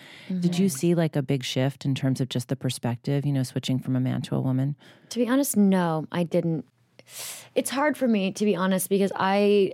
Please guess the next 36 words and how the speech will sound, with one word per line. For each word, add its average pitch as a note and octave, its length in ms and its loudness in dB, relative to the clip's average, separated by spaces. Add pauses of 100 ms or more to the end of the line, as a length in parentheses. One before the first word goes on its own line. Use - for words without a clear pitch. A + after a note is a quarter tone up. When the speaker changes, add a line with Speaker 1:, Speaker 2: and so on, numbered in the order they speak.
Speaker 2:
I F#3 140 2
don't F#3 280 0
necessarily F3+ 560 0
see F#3 360 -2
people E3+ 680 0
as, D#3 200 -2 (120)
like, D#3 240 -6
man, D#3 480 0 (380)
woman. D#3+ 420 -2
I E3 160 -4
see D#3+ 240 -2
feminine, D3+ 480 -4
masculine. G3 640 0 (180)
And F#3 180 0
so F3+ 380 2 (1080)
Andrea F#3+ 760 2 (100)
definitely F#3 640 2
brought D#3+ 540 0 (460)
much F3+ 500 2
more E3+ 140 0
of D#3 80 -4
a D#3 60 -8
feminine D3+ 580 -2
touch - 480 -6
to - 80 -8
the - 80 -2
show. - 480 -2
Like, E3 160 -6
the - 80 -2
show, F3 560 2
the E3+ 120 2
way F3 240 4
that F3 120 2
she - 160 0
shot E3+ 400 0
it, E3+ 160 0